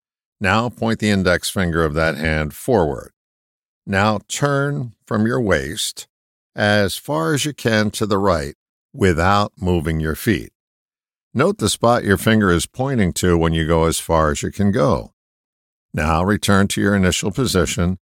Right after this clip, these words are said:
and close your eyes. Now imagine turning much, much further than you initially went,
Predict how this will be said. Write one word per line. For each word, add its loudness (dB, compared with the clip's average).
and -4
close 0
your 0
eyes. -4
Now 4
imagine 2
turning 0
much, 0
much -2
further 0
than 0
you 2
initially 0
went, 0